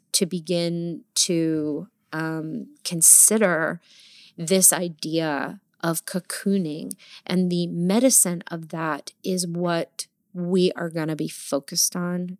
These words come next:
this month, creating that cocoon for ourselves so that we can be prepared to walk into the new year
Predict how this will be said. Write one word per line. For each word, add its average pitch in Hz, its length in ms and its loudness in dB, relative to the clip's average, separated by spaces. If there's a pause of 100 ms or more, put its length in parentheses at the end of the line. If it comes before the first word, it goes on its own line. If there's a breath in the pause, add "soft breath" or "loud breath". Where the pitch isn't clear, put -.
(100)
this 165 400 2
month, - 500 -8 (800 loud breath)
creating 170 1200 0 (240)
that 160 260 -4
cocoon 220 580 2
for 170 220 -2
ourselves 156 680 -2 (360 loud breath)
so 190 320 6
that 190 180 0
we 185 160 -4
can 190 180 -2
be 175 140 -2
prepared 170 1000 -4 (180)
to - 120 0
walk 165 460 0
into 196 320 -2
the 175 100 -2
new 175 200 -2
year 165 480 -2